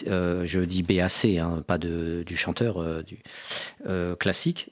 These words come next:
Et si, euh, nos philosophes n'étaient pas aliénés eux, eux-mêmes à la machinerie de l'éducation nationale, eh bien ils pourraient donner ce texte de Béard au lieu de nous faire chier avec, euh, Hegel ou Kant, euh,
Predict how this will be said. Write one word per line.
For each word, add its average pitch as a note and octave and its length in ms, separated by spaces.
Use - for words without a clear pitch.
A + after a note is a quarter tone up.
Et F#2+ 180
si, A#2 460
euh, F#2+ 100
nos F#2+ 140
philosophes G2 440
n'étaient G2 160
pas G2+ 120
aliénés G2 480
eux, F#2 240
eux-mêmes G2 400
à F2+ 160
la F2+ 100
machinerie F#2 540
de F2+ 60
l'éducation F2+ 420
nationale, F#2 600
eh - 60
bien G2 180
ils F#2+ 120
pourraient F#2+ 220
donner F#2+ 220
ce - 120
texte F#2 280
de G2 60
Béard G2+ 360
au G2 40
lieu F#2+ 140
de F2+ 40
nous F2+ 160
faire E2+ 200
chier A2 340
avec, F2+ 300
euh, F#2 100
Hegel G2+ 400
ou F2 60
Kant, G2+ 340
euh, E2 220